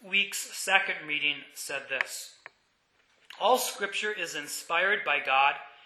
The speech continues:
and is useful for teaching, for refutation, for correction, and for training in righteousness, so that one who belongs to God may be com-,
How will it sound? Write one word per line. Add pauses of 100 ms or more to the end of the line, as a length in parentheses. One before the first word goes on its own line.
(180)
and
is
useful
for
teaching, (140)
for
refutation,
for
correction, (580)
and
for
training
in
righteousness,
so
that
one
who
belongs
to
God
may
be
com-,